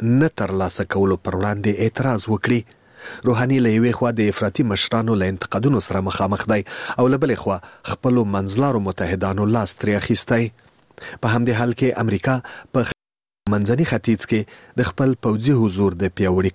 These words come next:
کولو په حال کې ده، څو د هغه څه په وړاندې چې واشنګټن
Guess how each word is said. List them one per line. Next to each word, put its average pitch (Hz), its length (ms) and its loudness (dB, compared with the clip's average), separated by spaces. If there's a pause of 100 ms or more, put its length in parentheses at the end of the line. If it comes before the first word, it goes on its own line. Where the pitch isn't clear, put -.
کولو 95 220 2 (100)
په 104 100 -2
حال 135 220 2
کې 110 140 0
ده، 107 60 0 (420)
څو 120 100 2 (180)
د 95 140 0
هغه 110 200 0
څه 143 160 0
په 107 100 0
وړاندې 104 300 2 (100)
چې 107 100 2 (380)
واشنګټن 123 440 0